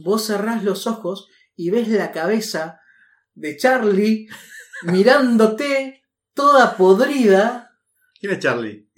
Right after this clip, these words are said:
Speaker 1: Charlie es la protagonista, o entre comillas, la protagonista de la película, que muere en, en una parte, eh, pero de una manera muy brutal, es,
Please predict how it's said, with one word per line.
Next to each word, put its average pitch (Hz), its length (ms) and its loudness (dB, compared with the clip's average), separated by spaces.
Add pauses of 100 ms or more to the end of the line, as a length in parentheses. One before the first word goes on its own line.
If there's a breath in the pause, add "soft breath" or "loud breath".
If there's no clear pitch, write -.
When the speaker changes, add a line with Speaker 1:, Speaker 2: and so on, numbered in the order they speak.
Speaker 1:
Charlie 269 440 2
es 214 140 2
la 196 280 0
protagonista, 156 720 -6
o 143 200 -6
entre 143 240 -10
comillas, 165 640 -4
la 139 200 -10
protagonista 143 680 -10
de 131 280 -6
la 131 120 -8
película, 139 580 -10 (140)
que 156 280 -6
muere 160 640 -4
en, 143 220 -18
en 139 120 -12
una 160 160 -10
parte, 196 480 -4 (120)
eh, 135 720 -10
pero 151 220 -6
de 196 80 -2
una 190 80 -4
manera 165 260 -6
muy 196 340 -2
brutal, 170 760 -4
es, 175 200 -12